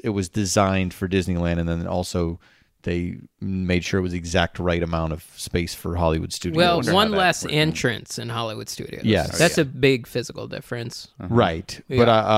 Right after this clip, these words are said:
Speaker 1: um, as far as just, yeah, space is what, yeah, Scott's probably right. That
Speaker 3: Just wonder
Speaker 1: that's
Speaker 3: how they figured that out. How, like, how they could make it work for both. How they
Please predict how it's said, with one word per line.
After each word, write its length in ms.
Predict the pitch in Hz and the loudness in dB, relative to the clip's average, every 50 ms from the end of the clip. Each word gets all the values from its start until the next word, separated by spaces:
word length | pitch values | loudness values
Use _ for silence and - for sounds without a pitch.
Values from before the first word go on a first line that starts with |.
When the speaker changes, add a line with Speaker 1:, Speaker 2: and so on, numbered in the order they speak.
| 104 98 | 4 4
Speaker 1:
um, 100 | 95 95 | 2 0
as 120 | 98 101 - | -2 -2 0
far 160 | - 135 117 | 2 4 4
as 120 | 107 92 | 4 2
just, 140 | 95 92 82 | 0 -2 2
yeah, 180 | 95 90 80 80 | 2 2 2 2
space 540 | - - - - 98 90 87 85 - - | 0 -4 0 2 2 2 2 0 -4 -8
is 140 | - - 87 | -10 -10 -8
what, 160 | 95 - - - _ _ _ _ _ _ _ _ _ | -8 -8 -8 -10 _ _ _ _ _ _ _ _ _
yeah, 300 | - 92 82 71 60 - | -4 -4 -4 -4 -6 -8
Scott's 320 | - - - 95 87 - | -12 -8 -6 -6 -6 -6
probably 240 | - 95 87 82 82 | -4 -6 -4 -2 -2
right. 260 | 80 80 78 76 - | -2 -2 -2 -4 -4
That 80 | - 92 | -6 -10
Speaker 3:
Just 100 | - - | -2 0
wonder 140 | 95 95 92 | 2 2 2
Speaker 1:
that's 100 | 359 170 | 2 4
Speaker 3:
how 120 | 139 143 | 2 4
they 120 | 147 139 120 | 4 2 0
figured 360 | - - 123 113 110 107 87 | 0 0 0 0 0 -2 -2
that 160 | 90 85 82 | -2 -2 -2
out. 220 | 90 82 73 71 78 | -4 -4 -6 -6 -4
How, 100 | 95 98 | -4 -4
like, 140 | 95 92 - | -4 -6 -4
how 260 | - 98 98 95 92 | -2 -2 -2 -2 0
they 140 | 82 92 87 | -2 -4 -4
could 180 | - 90 82 | -4 -6 -6
make 240 | 85 85 87 - - | -4 -6 -6 -6 -8
it 80 | 85 80 | -8 -6
work 260 | 85 87 85 - - - | -6 -8 -8 -8 -12 -16
for 180 | - - - | -14 -14 -14
both. 440 | - _ - - - - - - - | -14 _ -12 -12 -10 -12 -14 -10 -6
How 80 | - 95 | -6 -4
they 120 | 92 92 | -2 -2